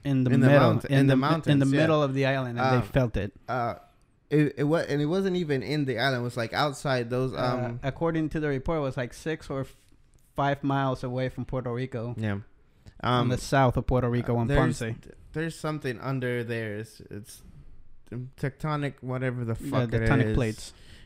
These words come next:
Speaker 2: If you know what I'm talking about, then you'll know that if, if that shit, that shit is just moving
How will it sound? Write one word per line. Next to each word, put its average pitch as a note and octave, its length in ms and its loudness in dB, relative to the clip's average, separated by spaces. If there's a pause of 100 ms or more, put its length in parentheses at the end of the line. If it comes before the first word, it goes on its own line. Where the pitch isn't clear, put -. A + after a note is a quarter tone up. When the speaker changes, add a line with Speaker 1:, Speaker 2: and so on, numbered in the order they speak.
(180)
Speaker 2:
If A#2 220 -2
you B2 120 2
know B2 160 2
what A#2 200 2
I'm A2+ 140 0
talking A2+ 280 -2
about, G#2+ 240 -2
then A2 120 -2
you'll A2 140 -4
know A2 180 -6
that G#2+ 240 -4
if, A#2 160 -4 (100)
if A#2+ 160 -6
that A#2 180 2
shit, - 240 -4
that C3+ 160 4
shit B2+ 220 -2
is A#2+ 220 -2
just A#2 160 -2
moving A2+ 520 -4